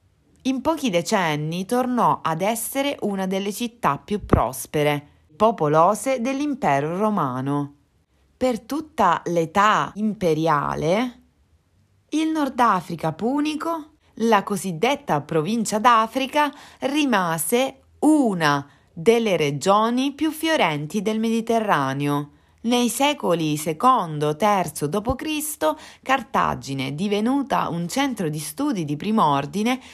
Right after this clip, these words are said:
ospitò o diede i natali ai più grandi scrittori di quell'epoca, tra questi il romanziere Apuleio e i retori cristiani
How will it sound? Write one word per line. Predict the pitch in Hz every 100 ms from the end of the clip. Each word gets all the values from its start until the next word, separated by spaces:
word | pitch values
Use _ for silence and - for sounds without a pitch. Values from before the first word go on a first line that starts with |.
| - 247
ospitò | 285 - 240 190 165 131 - - -
o | 175
diede | 170 233 190 139
i | 156
natali | 262 277 143 123 139 185 190 - 254
ai | 277
più | 277 294
grandi | 226 202 151 151
scrittori | 156 - 254 - 285 294 311
di | 294 294
quell'epoca, | 277 254 190 143 135 151 151 165 160 - _ _
tra | - 240
questi | 220 160 131 123 - 269 320 - _ -
il | 277 233
romanziere | 185 180 214 226 202 254 254 254 277 285 -
Apuleio | 294 294 262 165 143 135 143 151 156 - -
e | 165 160
i |
retori | 170 240 233 156 143
cristiani | 147 254 269 - 160 131 135 156 190